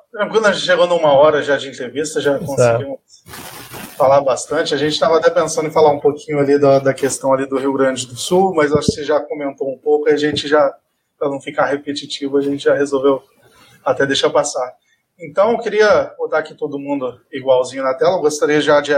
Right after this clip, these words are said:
Speaker 1: de agradecer ao Ricardo Milão, agradecer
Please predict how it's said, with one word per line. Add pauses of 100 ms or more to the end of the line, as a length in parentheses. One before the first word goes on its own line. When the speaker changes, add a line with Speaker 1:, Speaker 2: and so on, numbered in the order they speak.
(440)
Speaker 1:
de
agradecer
ao
Ricardo
Milão,
agradecer